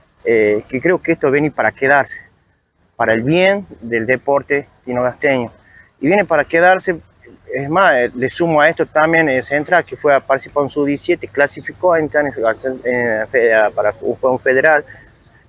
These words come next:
Le, la Conti femenino también participó, fue, ganó el provincial, jugó el federal, ahora está por jugar un noa. El, y la verdad que no estamos muy lejos. Yo creo que esto viene para quedarse y para que los chicos, y es muy buena vidriera lo que se viene el provincial,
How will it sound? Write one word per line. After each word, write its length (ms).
Le, 340
la 120
Conti 340
femenino 460
también 280
participó, 560
fue, 260
ganó 220
el 80
provincial, 480
jugó 200
el 60
federal, 400
ahora 200
está 140
por 160
jugar 260
un 140
noa. 400
El, 180
y 100
la 100
verdad 260
que 320
no 80
estamos 480
muy 220
lejos. 400
Yo 100
creo 220
que 260
esto 220
viene 240
para 220
quedarse 580
y 120
para 240
que 140
los 120
chicos, 540
y 80
es 120
muy 260
buena 280
vidriera 420
lo 100
que 80
se 140
viene 200
el 100
provincial, 580